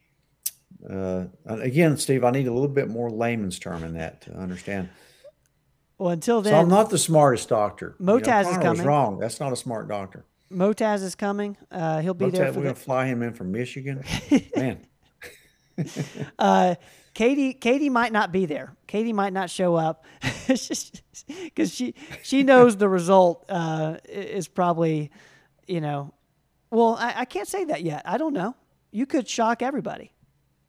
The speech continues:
Speaker 1: I mean, you know, who knows?
Speaker 2: You could shock everybody. Um, let's
Speaker 1: You
Speaker 2: see.
Speaker 1: could give me a Christmas
Speaker 2: <laughs>
Speaker 1: bonus.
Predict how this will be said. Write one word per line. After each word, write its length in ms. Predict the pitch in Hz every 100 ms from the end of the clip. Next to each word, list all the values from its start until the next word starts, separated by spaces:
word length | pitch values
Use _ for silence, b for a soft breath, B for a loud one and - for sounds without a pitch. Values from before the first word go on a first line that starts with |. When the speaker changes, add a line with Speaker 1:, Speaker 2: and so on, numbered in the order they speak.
| _ _ -
Speaker 1:
I 40 |
mean, 260 | 104 101 95 _ _ -
you 120 | 117
know, 180 | 98 98 _ _ _ _ _ _ _ _ -
who 80 | 120
knows? 380 | 120 92 - _ _
Speaker 2:
You 120 | 214
could 140 | 214 240
shock 260 | 240 233
everybody. 500 | 220 240 180 147 151 - B B B B -
Um, 560 | 185 180 175 170 165 - _ _ _ _ -
let's 220 | 202 -
Speaker 1:
You 80 | 135
Speaker 2:
see. 60 | 247
Speaker 1:
could 100 | 190
give 140 | 139
me 80 | 113
a 100 | 170
Christmas 320 | 104 - -
Speaker 2:
<laughs> 60 | -
Speaker 1:
bonus. 340 | 85 -